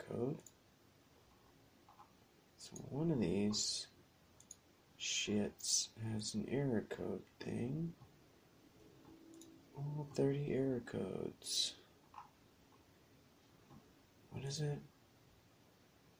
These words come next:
Nine zero zero seven. Shit.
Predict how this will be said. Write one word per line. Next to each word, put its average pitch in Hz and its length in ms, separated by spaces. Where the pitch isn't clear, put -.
Nine 113 240
zero 113 320
zero 107 300
seven. - 380
Shit. - 240